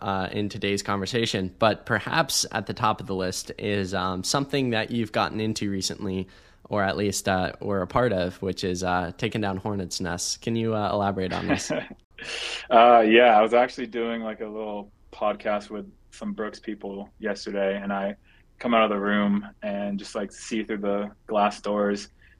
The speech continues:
Speaker 2: Henry and Josh fighting some hornets, swinging ping pong paddles, and Josh is holding a leaf blower, and I'm like, "What the hell is going on <laughs> out there?"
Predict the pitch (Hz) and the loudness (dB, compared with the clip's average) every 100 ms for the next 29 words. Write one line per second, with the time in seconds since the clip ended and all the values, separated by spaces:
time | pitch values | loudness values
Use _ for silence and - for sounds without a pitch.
0 | - _ - 120 117 110 107 104 107 107 | -20 _ 0 2 4 4 2 4 6 6
1 | 107 - - 120 110 113 113 110 113 104 | 4 -2 -2 2 2 2 -2 -4 -6 -4
2 | 117 113 110 110 - 113 113 107 - 110 | 0 0 0 -4 -4 -2 -2 -4 -4 -6
3 | 104 113 113 113 123 110 110 110 107 107 | -4 -4 -2 -2 0 2 4 2 0 -2
4 | 107 117 - 120 107 110 123 113 113 104 | -2 -4 -2 0 0 -2 -4 -4 -2 -2
5 | 110 110 - 107 107 104 107 104 - - | -2 -4 -2 0 0 -2 -8 -12 -16 -20
6 | - - - - - - 120 120 113 110 | -20 -20 -20 -20 -18 -10 -4 -4 -2 -4
7 | 104 107 - - - - - - | -2 -2 -2 -2 -4 -6 -8 -8